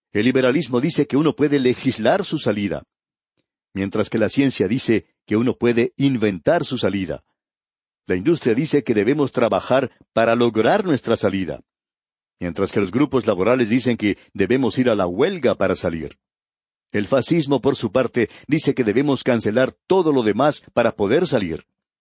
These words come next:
El militarismo, por su parte, dice que debemos luchar para lograr salir. Pero la Biblia, la palabra de Dios, amigo oyente, nos dice que debemos orar para encontrar la salida.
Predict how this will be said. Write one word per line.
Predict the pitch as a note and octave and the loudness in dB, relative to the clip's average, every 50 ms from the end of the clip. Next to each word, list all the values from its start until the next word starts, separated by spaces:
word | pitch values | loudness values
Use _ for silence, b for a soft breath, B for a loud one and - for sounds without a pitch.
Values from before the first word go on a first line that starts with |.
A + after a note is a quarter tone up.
| _ _ _ _ _ - | _ _ _ _ _ -4
El | A#2+ A2+ A2+ | -2 0 0
militarismo, | A#2+ A#2+ A2+ G#2+ - F#2 A2 C#3 B2 - A#2+ G#2+ - | 0 0 -2 -2 -4 -2 0 0 0 -2 -2 -2 -2
por | A2+ G#2+ - | -2 -4 -4
su | G#2 E2+ | -4 -4
parte, | - B2 B2+ - - - A2 G2 - _ _ _ _ _ _ _ _ _ _ | -2 0 0 0 0 0 -2 -2 -2 _ _ _ _ _ _ _ _ _ _
dice | - - - - - A2 | -2 -2 0 0 0 -2
que | - G#2+ | -2 -2
debemos | F2 F2 E2+ G2+ A2+ A#2 G#2+ F#2 - | -2 0 0 0 0 0 -2 -4 -4
luchar | G2+ G2+ F#2+ F2 - - C#3 D#3+ D3+ A2+ E2+ D2 - - - | -6 -6 -8 -6 -2 0 2 2 2 0 -2 -6 -10 -8 -4
para | G#2+ G#2 G#2 G2+ | -2 0 0 0
lograr | G2+ F#2 D#2+ F#2+ A2 C3 B2 | 0 -2 -2 0 0 0 0
salir. | - - A2+ G2 F#2+ F2 E2 - D#2 - _ _ _ _ _ _ _ _ _ _ _ _ _ _ _ _ _ | 0 -2 -2 -2 -2 -2 -6 -6 -10 -16 _ _ _ _ _ _ _ _ _ _ _ _ _ _ _ _ _
Pero | G#2 G2+ G2 F#2+ | -4 -2 -2 -2
la | G2 F2 | -2 -2
Biblia, | F2+ C3 D3 C3 A#2 A#2 A#2 A2+ - _ _ _ _ | 0 0 0 0 0 0 0 0 0 _ _ _ _
la | - A2 A#2+ A2+ - | -2 0 0 0 2
palabra | A#2+ A2 A2 B2+ D3 D3+ C#3 C3 | 2 2 2 2 2 2 2 2
de | A#2 A2+ G#2 | 2 2 0
Dios, | E2+ F2+ A#2+ C3 A2+ - G#2 | 0 0 0 -2 0 -2 -4
amigo | G2+ G#2+ F#2+ F2+ | -4 -2 -4 -4
oyente, | E2 A2 C3+ A#2+ - A#2+ G#2+ - - _ _ _ _ _ | -2 -4 -4 -2 0 -2 -2 -2 -4 _ _ _ _ _
nos | - B2 A#2+ G#2+ | -4 -2 -2 0
dice | F2+ A#2+ C#3 - B2 A#2+ - | 0 0 0 0 0 0 0
que | - A#2 F#2+ | 0 -2 -2
debemos | F2+ E2+ E2+ A2 A#2 A#2 A#2 A2+ G2+ - G2 | 0 0 0 0 0 0 0 -2 -2 -2 -4
orar | F#2 F2+ F#2 A#2+ E3 E3+ B2+ - - - | -2 0 2 2 2 2 0 -2 -4 -2
para | - B2+ A#2 | 0 0 0
encontrar | A2+ G2+ - G2 F#2 F2 - A2+ C#3 F#3 F#3+ E3 | 0 -2 -4 -6 -8 -6 -2 0 0 0 0 0
la | D3+ B2 | 0 0
salida. | - - F#2+ F#2+ E2 - F2 - | 0 0 -2 -2 -4 -8 -10 -12